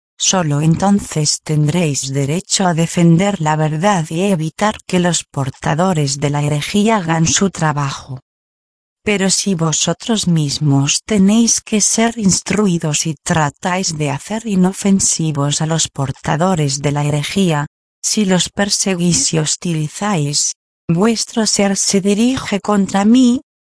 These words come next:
y os cargáis con una gran culpa, de la cual os hago responsables. Tened en cuenta, si actuáis de buena fe, ¿cómo es el mundo?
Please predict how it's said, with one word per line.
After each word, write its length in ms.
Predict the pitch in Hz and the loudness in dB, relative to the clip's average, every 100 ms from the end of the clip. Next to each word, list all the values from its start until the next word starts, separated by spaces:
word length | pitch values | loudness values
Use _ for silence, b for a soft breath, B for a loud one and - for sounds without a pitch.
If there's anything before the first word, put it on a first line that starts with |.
| - | -2
y 160 | 185 | 0
os 180 | 156 - | 2 -2
cargáis 640 | - 180 170 170 196 226 - | -2 -2 -2 -2 -2 -2 -6
con 260 | - 175 | 0 4
una 300 | 170 175 156 | 6 6 4
gran 320 | 156 185 240 | 2 2 2
culpa, 640 | 240 - 240 220 - 147 151 _ _ _ 175 | 0 -2 0 -2 -2 -2 -2 _ _ _ -2
de 160 | 170 | 0
la 180 | 156 151 | 0 -2
cual 300 | - 165 160 | -4 -4 -2
os 180 | 156 - | -2 0
hago 400 | 202 175 190 180 | -2 0 2 2
responsables. 1300 | 170 151 - 143 139 - 180 139 127 120 131 - - _ _ _ _ _ _ _ _ | 0 -2 -4 -4 -4 -2 -2 -2 -4 -4 -6 -8 -10 _ _ _ _ _ _ _ _
Tened 380 | - 202 208 208 | 0 4 4 4
en 160 | 185 170 | 4 2
cuenta, 600 | 190 214 202 - 147 143 _ _ _ | 2 2 2 0 -6 -8 _ _ _
si 280 | - - 196 | -2 0 0
actuáis 720 | 175 - - 151 180 233 233 185 | -2 -4 -4 0 0 0 -2 0
de 160 | 175 | 0
buena 480 | 147 185 254 247 175 | 2 4 4 4 0
fe, 440 | - - 156 131 - _ _ _ - | -6 -4 -2 -2 -6 _ _ _ -4
¿cómo 360 | 208 190 170 | 0 2 4
es 260 | 185 170 170 | 2 0 0
el 160 | 151 | 2
mundo? 640 | 139 135 131 127 120 123 | 4 4 4 4 0 -8